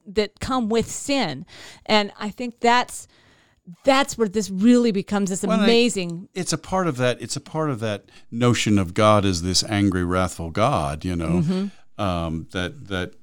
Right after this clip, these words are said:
Speaker 2: that i-, all that heaviness and all that negative thinking about ourselves. Yeah.
Speaker 1: Right, right. So it's kind of, it's, it's kind of exciting to, to, to, to, to get rid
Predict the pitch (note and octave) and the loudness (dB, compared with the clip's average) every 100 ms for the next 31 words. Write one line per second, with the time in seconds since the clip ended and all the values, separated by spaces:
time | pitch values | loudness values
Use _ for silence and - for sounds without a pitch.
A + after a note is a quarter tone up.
0 | - - F#2 F#2 G2 G2+ G2+ A2 G#2 F#2 | -20 -8 -6 -6 -8 -6 -2 -2 0 -2
1 | A#2+ A#2 G#2 F2+ E2 - F2 F2+ F#2 G2 | -2 0 2 0 -2 -2 -2 -2 -2 -4
2 | F2+ F#2+ F2 F2 E2 - F#2 F2+ E2+ D#2+ | -2 -4 -2 -6 -6 -6 -6 -4 -6 -6
3 | E2 D#2 D#2 - D#2 C#2+ D#2 - A2+ F3+ | -6 -6 -6 -8 -8 -10 -10 -8 -6 -4
4 | C#4 A3 - F3 F#3+ B3 G3 - - G#3+ | -2 -2 -4 -6 -2 -2 -2 -6 -4 0
5 | G3 - - - - G#3 - - - A3 | 0 -4 -16 -20 -2 0 0 -6 -2 2
6 | A3 E3+ - - - - - - - - | 2 0 -8 -18 -10 -10 -10 -14 -12 -12
7 | - B3 A3+ F3+ - - A3 A3 B3 G3 | -4 0 2 0 -2 0 2 2 0 -2
8 | E3+ F#3 - - - - G#3+ - - - | -6 -10 -12 -18 -18 -14 -14 -14 -20 -20
9 | _ _ - G#3 - _ G3+ F3+ - - | _ _ -10 -8 -10 _ -2 -2 -4 -4
10 | G#3 F3+ - _ _ B3+ C4 G3+ A#3 B3 | -4 -4 -12 _ _ 4 4 6 6 6